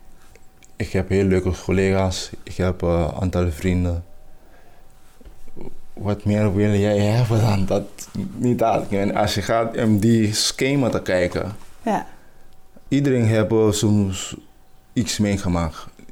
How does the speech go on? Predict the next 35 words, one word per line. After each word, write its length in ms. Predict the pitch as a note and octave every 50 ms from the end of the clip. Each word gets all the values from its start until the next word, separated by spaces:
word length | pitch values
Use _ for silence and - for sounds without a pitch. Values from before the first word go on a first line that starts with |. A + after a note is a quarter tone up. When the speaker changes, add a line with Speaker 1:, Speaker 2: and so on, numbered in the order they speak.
| - - - -
Speaker 1:
in 160 | - G#2+ F#2+
het 100 | F#2 F2+
leven. 300 | F2+ F2 E2+ E2 - -
Iedereen. 400 | G#2 G2+ G2 F#2 F2+ E2+ D#2+ D#2 D2+ - - - - - - - - - - - - - - - - - - - - -
En 200 | - - G2+ G2+
je 80 | G2+ F#2+
moet 220 | G2 G2 G2 F#2
gewoon 300 | - G#2 G#2 G#2 G2 F#2+
re-, 120 | F2 - - - - - -
realiseren 840 | - G2 F#2+ G2 F#2+ F#2 F#2+ F#2+ F#2+ F#2 D#2+ F#2+ G2+ G#2+ G#2+ A2+ G#2+
dat, 300 | F#2 G2 F#2 F#2 - -
eh, 200 | F#2+ F2 F2 E2+ E2 E2 - - - - - - - - - - - - - - - - - - - - - - - - - -
in 120 | - G#2
de 60 | G2+ G2+
negativiteit 720 | G#2 G2+ G2 G2+ F#2 G#2+ G#2 F#2+ - - G#2+ A2 A2+ A2
blijven, 580 | G#2+ G#2+ G2 F#2+ G2 F#2 - F2+ F#2 F#2 F2+ -
dat 200 | - F#2+ F#2 F#2
werkt 300 | G2 G2 G2+ G2 G2 -
niet. 180 | F2 E2+ E2 -
Soms 260 | G#2+ G2+ G2+ F2+ F2+
zijn 180 | G2+ F#2 F#2
je 100 | F#2+ F#2
eigen 260 | F#2+ G2 G2 F2+ E2+ D#2+
familie, 420 | - F#2 F#2+ G2+ G#2 G2 F#2 F2
zijn 200 | E2 F#2+ F2 F2+
je 100 | F#2 F2+
ouders 380 | - F#2+ G#2 G#2 F#2+ F#2 E2 E2
misschien, 360 | F2+ F2+ - - F#2 F#2 F2+
maar 100 | F2+ F2
ja, 180 | F#2 F#2+ F2+ E2+
je 160 | F2 F2+ E2+
moet 220 | F#2 F#2+ F#2+ F#2+
een 80 | - E2+
keuze 300 | - F#2+ G2+ G#2+ G#2+ A2
maken. 440 | G2+ F#2 F2 E2+ E2 - - -